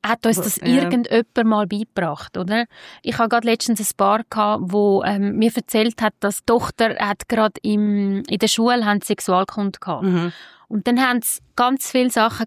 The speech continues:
Speaker 1: gelernt anscheinend, haben die mir berichtet, als ich noch eine Stunde gsi bin, äh, Geschlechtskrankheiten, Genitalien, wie das jetzt alles aussieht, et cetera, et cetera. Ich habe aber meine Zweifel, ob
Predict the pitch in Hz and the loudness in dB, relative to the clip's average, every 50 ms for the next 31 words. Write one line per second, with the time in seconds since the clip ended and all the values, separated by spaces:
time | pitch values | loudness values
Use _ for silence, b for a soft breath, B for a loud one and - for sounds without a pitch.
0 | - - 202 196 208 214 220 208 - - - 202 202 208 196 - 208 190 185 180 | -2 0 2 2 2 2 2 -2 -2 -2 0 2 2 2 0 0 0 2 2 2
1 | 175 180 180 196 190 185 - 208 196 196 202 190 - - 208 233 226 - - 214 | 2 0 0 0 -2 -2 -2 -2 0 0 0 -2 0 0 0 0 0 -4 -8 -6
2 | 185 190 202 196 - - 170 170 - - - 254 294 302 - - 269 240 240 247 | -2 0 0 0 0 -2 -2 -2 -2 -2 0 0 0 0 0 -4 -4 -2 0 0
3 | 240 240 233 196 196 196 185 - B B B B B B B - - 233 226 - | 0 2 2 2 2 2 0 -2 B B B B B B B -6 -2 -2 -2 -2
4 | - - - - 233 233 220 226 226 - - 226 214 202 202 208 - - 214 208 | -4 -8 -8 -4 -2 0 0 0 -2 -4 -4 -2 0 0 0 -2 -2 -4 -6 -4
5 | - 214 202 202 190 - - 220 220 214 214 220 220 226 214 180 - 180 175 - | -2 0 -2 -2 -2 -2 0 2 4 4 4 4 4 2 2 0 0 -4 -6 -8
6 | - - 202 180 190 180 - - 233 240 233 214 - - - - 214 208 208 - | -8 -6 -4 -2 -2 -4 -4 -2 0 0 0 0 -2 -4 -2 0 2 2 2 0
7 | - 180 - - - - - - - - _ 208 202 - - 202 196 - - 180 | -4 -8 -10 -10 -10 -12 -10 -12 -12 -6 _ -2 -2 0 0 0 0 0 0 -2
8 | 175 - - 185 170 - - 165 - - - _ b b b b b b b b | -2 -2 -4 -8 -8 -8 -10 -12 -12 -12 -14 _ b b b b b b b b
9 | b b _ _ _ - 285 330 339 - 294 262 226 202 180 190 190 196 190 180 | b b _ _ _ -2 -2 -2 0 0 0 2 2 0 0 -2 -2 -2 -2 -2
10 | 180 175 - - - 196 214 226 254 277 - - 311 302 311 - - _ _ _ | -4 -4 -6 -8 -6 -2 0 2 0 0 0 0 -2 -2 -2 -4 -6 _ _ _
11 | - - 233 | -2 -2 -2